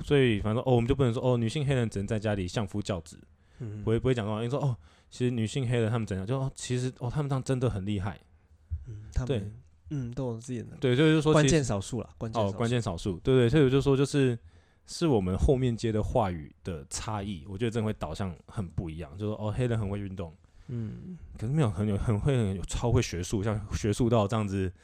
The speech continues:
Speaker 1: 关键少数里面女性这样强到炸掉。
Speaker 2: 嗯。
Speaker 1: 可是我后面如果接的是，我很羡慕，或者是我很希望我可以打上N B A。
Speaker 2: 嗯，所以就是，
Speaker 1: 就是
Speaker 2: 就是其实要，是希望，
Speaker 1: 因为
Speaker 2: 现在这个时代是希望大家破除刻板印象，你不能觉得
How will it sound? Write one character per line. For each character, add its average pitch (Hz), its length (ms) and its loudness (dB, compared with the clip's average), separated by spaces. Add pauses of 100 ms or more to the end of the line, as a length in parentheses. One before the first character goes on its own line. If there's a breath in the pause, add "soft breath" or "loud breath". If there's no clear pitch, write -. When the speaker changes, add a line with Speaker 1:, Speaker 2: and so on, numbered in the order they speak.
(240 soft breath)
Speaker 1:
关 113 180 2
键 117 160 4
少 98 160 -2
数 110 80 -2
里 104 80 2
面 104 120 4
女 82 100 -2
性 98 160 -4
这 101 40 -2
样 98 100 -2
强 92 200 -6
到 98 100 0
炸 90 280 -2
掉。 85 200 -6 (420)
Speaker 2:
嗯。 104 580 -10 (420 soft breath)
Speaker 1:
可 107 100 0
是 123 60 4
我 117 100 4
后 131 120 2
面 120 100 2
如 117 60 0
果 107 80 2
接 104 100 -4
的 98 60 -2
是， 113 100 -8
我 110 80 -4
很 107 140 -2
羡 95 160 -4
慕， 90 260 -6 (300)
或 104 200 -4
者 98 60 -4
是 95 260 -6 (240)
我 117 120 -2
很 110 80 -2
希 120 100 -6
望 110 80 -2
我 95 60 -4
可 107 100 -6
以 - 20 -4
打 87 140 -6
上 92 140 -8
N 95 120 -6
B 92 200 -2
A。 87 180 -6 (720)
Speaker 2:
嗯， 135 240 -14
所 160 220 -2
以 156 100 2
就 180 240 2
是， - 20 0
Speaker 1:
就 190 120 -2
是 196 320 -6
Speaker 2:
就 214 100 0
是 220 100 0
其 160 220 -4
实 143 240 -4
要， 160 220 0 (420)
是 185 260 -4
希 156 280 -4
望， 151 80 0
Speaker 1:
因 156 60 -2
为 156 120 -6
Speaker 2:
现 - 220 -4
在 185 80 2
这 175 80 -2
个 160 40 0
时 160 140 -4
代 160 100 0
是 151 80 -4
希 - 140 -6
望 143 100 -2
大 139 80 -6
家 135 80 -4
破 131 220 0
除 - 140 -10
刻 110 200 -6
板 104 200 -8
印 95 160 -8
象， - 200 -12
你 110 60 -8
不 123 140 -2
能 127 200 0
觉 113 140 -4
得 110 180 -4